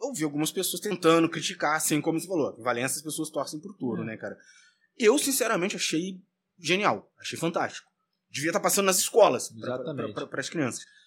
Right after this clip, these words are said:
Speaker 1: Como é que foi sua participação? Como é
Speaker 2: Ah,
Speaker 1: que
Speaker 2: a gente,
Speaker 1: foi
Speaker 2: a
Speaker 1: a
Speaker 2: gente, o, o Chapeleiro é um cara já, porra,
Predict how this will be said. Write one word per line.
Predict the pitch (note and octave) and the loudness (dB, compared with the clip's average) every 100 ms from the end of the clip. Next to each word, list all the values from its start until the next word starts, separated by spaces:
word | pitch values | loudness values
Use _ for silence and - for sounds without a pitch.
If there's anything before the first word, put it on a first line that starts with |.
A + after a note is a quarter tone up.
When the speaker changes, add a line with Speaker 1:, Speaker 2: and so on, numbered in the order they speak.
| _ _ _ _ _ | _ _ _ _ _
Speaker 1:
Como | - G#4+ | -6 -6
é | |
que | - | -2
foi | - | -2
sua | F3+ E3+ | -2 -2
participação? | D#3 - A#2+ - F3 F3 E3+ E3 | -4 -4 -4 -4 -4 -8 -6 -6
Como | D3+ C#3+ | -4 -4
é | |
Speaker 2:
Ah, | D#3+ | -4
Speaker 1:
que | |
Speaker 2:
a | D3 | -2
gente, | C#3+ | 0
Speaker 1:
foi | C3+ | 2
Speaker 2:
a | |
Speaker 1:
a | C3+ | 2
Speaker 2:
gente, | F#3+ - - | 0 -4 -8
o, | E3+ E3+ F#3 F3 | -10 -8 -6 -4
o | |
Chapeleiro | F3 G#3+ G#3 F#3 F3 A3 A3+ F3+ | -4 -4 -2 0 0 0 -6 -12
é | A3 | -16
um | A#3+ | -12
cara | - F3 E3 | -8 -6 -4
já, | C#3+ F3+ F#3+ C3+ | -4 -4 -4 -6
porra, | - A#2+ F#2+ | -8 -10 -10